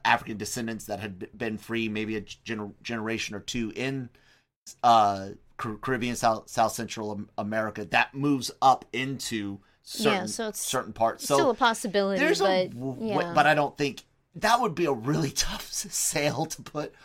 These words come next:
Speaker 1: on t-, T V, uh, a b-, black char-, character owning, uh, slaves, whether they were, uh, N-, Native A-, American or, you know, indigenous, uh, um, South Central Car-, Caribbean, uh, or, or a-, a-, African,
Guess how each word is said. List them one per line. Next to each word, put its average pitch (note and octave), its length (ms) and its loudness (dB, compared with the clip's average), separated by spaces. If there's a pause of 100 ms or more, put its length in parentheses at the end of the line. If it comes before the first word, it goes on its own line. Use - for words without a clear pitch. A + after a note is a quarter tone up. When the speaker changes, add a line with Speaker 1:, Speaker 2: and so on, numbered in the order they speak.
(220)
Speaker 1:
on C#3+ 160 6
t-, - 220 -8
T D3+ 240 -2
V, C3+ 500 -2
uh, A2+ 220 0 (180)
a A#2+ 100 -2
b-, A2+ 120 -10 (140)
black C3 380 4 (100)
char-, C3+ 260 -2
character B2+ 560 -4
owning, B2 500 -2 (240)
uh, G#2+ 360 6 (100)
slaves, A#2+ 500 0
whether B2+ 240 -2
they A#2+ 140 -2
were, A2 340 -2 (280)
uh, G#2+ 280 2
N-, G#2+ 220 -10
Native C3+ 300 2
A-, B2+ 260 -2
American B2+ 640 -2
or, G#2 260 -2
you A2 100 -6
know, G#2+ 180 0
indigenous, A#2 640 -4
uh, G#2 380 2 (240)
um, G2 500 0 (120)
South B2 300 4
Central A#2+ 320 -4
Car-, A2 240 -12
Caribbean, B2 440 -4 (340)
uh, A#2 300 8 (100)
or, D3+ 460 6
or C#3 280 6
a-, A2+ 40 -2 (280)
a-, A#2 380 6
African, A2+ 480 4